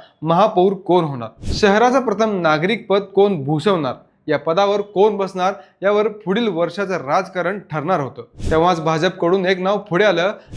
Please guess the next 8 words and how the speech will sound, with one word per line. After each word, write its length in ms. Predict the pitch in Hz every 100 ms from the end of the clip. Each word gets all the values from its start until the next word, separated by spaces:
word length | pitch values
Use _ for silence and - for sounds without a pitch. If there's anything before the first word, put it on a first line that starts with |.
| -
डिंपल 320 | 160 196 254 240
मेहता, 480 | 170 151 151 131 - _ -
माजी 360 | 156 147 147 185
आमदार 360 | 165 160 170
नरेंद्र 460 | 151 139 165 196 190
मेहता 280 | 170 156 170
यांचं 400 | 156 143 160 196 - _
भाऊजय. 400 | 139 151 143 170